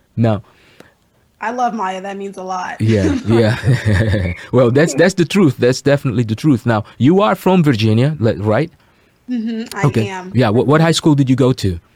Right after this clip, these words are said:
Speaker 2: I went to Fairfax High School, and then I went to Battlefield High School. So I moved about halfway
Speaker 1: Right.
Speaker 2: through my high school career.
Speaker 1: Okay.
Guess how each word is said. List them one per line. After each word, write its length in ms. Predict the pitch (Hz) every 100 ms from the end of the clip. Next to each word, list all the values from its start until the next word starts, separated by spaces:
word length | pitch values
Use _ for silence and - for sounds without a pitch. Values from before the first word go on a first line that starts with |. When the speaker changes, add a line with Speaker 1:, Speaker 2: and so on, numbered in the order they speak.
| _
Speaker 2:
I 100 | 220
went 180 | 262 285
to 80 | 277
Fairfax 720 | - 269 262 277 269 233 208
High 160 | 247 220
School, 340 | - 220 220
and 380 | 220 220 214 196
then 240 | 233 262
I 100 | 240
went 160 | 226 220
to 80 | 240
Battlefield 500 | 196 202 202 202 196
High 100 | 185
School. 240 | - 196
So 120 | 190 196
I 100 | 208
moved 320 | 226 240 226
about 280 | 226 196 196
halfway 680 | 208 196 196 - 180 180 170 143
Speaker 1:
Right. 300 | 113 107 208
Speaker 2:
through 240 | 208 190
my 340 | 185 - 190
high 60 | 185
school 260 | 180 196 180
career. 560 | - - 170 147 143 -
Speaker 1:
Okay. 380 | 123 131 113 101